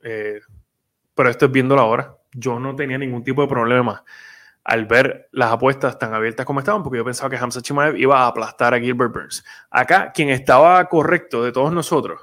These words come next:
de todos los muchachos que, que hicimos predicciones, hicimos esto, hicimos lo otro, el que estuvo más correcto desde el principio, eh, fue Eric Alexander, de Liga Combate.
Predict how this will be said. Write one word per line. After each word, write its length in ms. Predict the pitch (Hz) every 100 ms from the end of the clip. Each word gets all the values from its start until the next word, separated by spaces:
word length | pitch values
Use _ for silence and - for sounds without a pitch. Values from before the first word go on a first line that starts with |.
| -
de 120 | 123
todos 280 | 117 127 147
los 220 | 156 156
muchachos 520 | 147 131 147 147 135 - _ _ _ _ _ _
que, 760 | 139 131 131 131 127 127 _ _ _
que 100 | -
hicimos 300 | 123 131 139
predicciones, 680 | 143 135 120 - 147 135 117
hicimos 380 | 120 135 139 139
esto, 180 | 139 135
hicimos 260 | 139 139
lo 120 | 143
otro, 260 | 156 131 113 - - _ -
el 200 | 143 131
que 80 |
estuvo 460 | 131 - 147 160 165
más 220 | 151 -
correcto 600 | - 143 151 151 - 135
desde 180 | 131 131
el 80 | 127
principio, 480 | 127 120 175 165 127 - - - - - _
eh, 280 | 160 143 131
fue 360 | - 123 127
Eric 180 | 131 190
Alexander, 420 | 143 147 151 180
de 80 | 120
Liga 180 | 120 123
Combate. 380 | 143 127 143